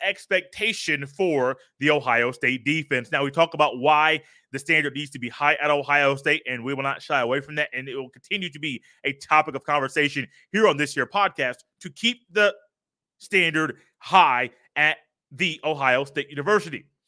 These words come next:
Well, Ryan Day, in his statement, while answering a question and discussing his expectation for the Buckeyes defense, Ryan Day stated he expects Ohio State to have a top ten defense.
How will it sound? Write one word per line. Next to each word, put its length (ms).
Well, 140
Ryan 320
Day, 280
in 100
his 160
statement, 460
while 160
answering 300
a 60
question 420
and 80
discussing 580
his 220
expectation 680
for 240
the 80
Buckeyes 400
defense, 460
Ryan 520
Day 380
stated 640
he 200
expects 500
Ohio 420
State 260
to 60
have 160
a 80
top 380
ten 260
defense. 680